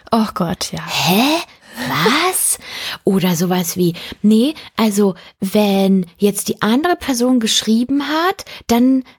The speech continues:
Speaker 2: darfst du schreiben, aber wenn du geschrieben hast, dann darfst du nicht danach direkt schreiben und, oh, also ich weiß, da,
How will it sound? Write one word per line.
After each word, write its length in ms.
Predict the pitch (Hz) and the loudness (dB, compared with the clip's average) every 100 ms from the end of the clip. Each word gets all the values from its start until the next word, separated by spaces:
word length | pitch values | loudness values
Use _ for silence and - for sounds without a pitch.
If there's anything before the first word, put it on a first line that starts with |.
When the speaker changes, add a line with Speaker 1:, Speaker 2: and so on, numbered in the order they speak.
| _ | _
Speaker 2:
darfst 400 | - 185 262 - | -2 0 0 0
du 60 | 320 | 0
schreiben, 560 | - 269 285 311 339 349 | 0 2 4 4 2 2
aber 240 | 220 202 202 | 0 2 2
wenn 120 | 208 | 2
du 160 | 226 | 2
geschrieben 460 | 262 302 320 311 302 | 0 0 0 -2 0
hast, 220 | 302 - | 0 0
dann 100 | 226 | 0
darfst 260 | 214 226 - | 0 0 0
du 60 | |
nicht 200 | 226 - | 0 2
danach 340 | 226 190 190 214 | 0 2 2 0
direkt 520 | 202 185 196 277 - | -4 0 -2 -2 -2
schreiben 640 | - 285 302 330 339 349 - | -2 0 0 2 2 0 2
und, 160 | 208 - - - - _ | 0 -2 -12 -14 -20 _
oh, 220 | 202 180 170 - - | 2 2 -2 -12 -4
also 260 | 160 - | 0 0
ich 160 | 135 - | -2 0
weiß, 200 | 196 233 | 0 2
da, 100 | - | -2